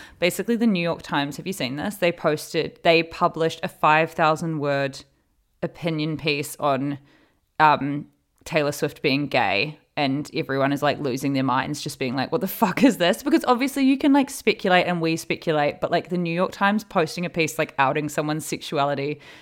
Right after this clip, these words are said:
just feels quite random. I was trying to th-, I was trying to figure out how I thought about it,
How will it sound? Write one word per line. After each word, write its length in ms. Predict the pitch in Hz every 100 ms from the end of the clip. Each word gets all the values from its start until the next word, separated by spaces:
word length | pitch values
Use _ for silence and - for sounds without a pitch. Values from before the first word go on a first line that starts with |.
| - -
just 200 | 160 -
feels 640 | 160 165 - - - -
quite 360 | - 151 147 156
random. 540 | 202 220 240 285 339 -
I 40 |
was 120 | 214 214
trying 180 | 233
to 80 | 277
th-, 100 | - -
I 80 |
was 120 | 226 233
trying 140 | 202
to 60 | 262
figure 180 | 262 294
out 120 | 247
how 60 | 208
I 80 |
thought 200 | 190 165 160
about 180 | 156
it, 180 | 151 -